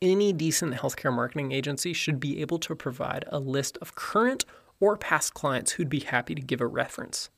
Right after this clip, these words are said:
If a marketing agency can't provide references, you'll probably want to ask why. You'll also want to ask if they do S E O work in-house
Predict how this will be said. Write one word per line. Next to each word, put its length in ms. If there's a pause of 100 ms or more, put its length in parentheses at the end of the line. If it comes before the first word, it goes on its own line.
(640)
If 140
a 40
marketing 440
agency 540
can't 340
provide 380
references, 720 (260)
you'll 160
probably 380
want 180
to 60
ask 280
why. 360 (1000)
You'll 140
also 340
want 160
to 80
ask 320
if 140
they 260
do 300
S 180
E 140
O 80
work 300 (140)
in-house 680